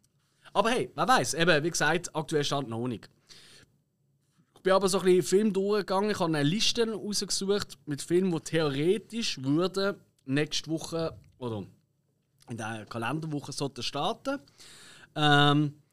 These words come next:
und ein, zwei davon habe ich auch schon gesehen tatsächlich, aber noch nicht alle. Also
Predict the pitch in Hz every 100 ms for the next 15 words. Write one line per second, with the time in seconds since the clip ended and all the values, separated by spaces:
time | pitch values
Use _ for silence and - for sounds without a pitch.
0 | - _ 143 139 175 190 180 175 175 156
1 | 156 156 139 - 113 - 180 233 262 -
2 | 233 220 - 233 - 151 143 143 139 -
3 | 113 127 101 - _ - 120 123 120